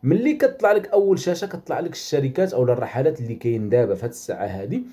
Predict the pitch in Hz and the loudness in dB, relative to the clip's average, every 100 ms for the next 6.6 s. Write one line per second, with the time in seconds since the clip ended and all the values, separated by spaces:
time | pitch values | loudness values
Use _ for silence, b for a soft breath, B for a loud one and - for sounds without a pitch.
0 | B B - 240 151 180 147 170 180 160 | B B 0 2 2 0 0 0 0 2
1 | 123 117 120 113 - 110 120 165 196 135 | 2 2 0 -2 -6 -10 -2 0 2 -2
2 | B B - 127 127 120 - - 110 101 | B B -10 -2 0 2 0 -4 -10 -6
3 | 101 95 98 113 120 117 117 113 92 104 | -6 -6 -8 -4 -2 -2 -4 -8 -10 -10
4 | 101 113 107 107 165 185 240 - B B | -8 -6 -4 0 2 2 -2 -6 B B
5 | - - _ - 156 - 139 220 277 - | -20 -20 _ 0 0 2 0 0 -2 -2
6 | 131 117 110 - 226 190 | 2 4 2 2 0 0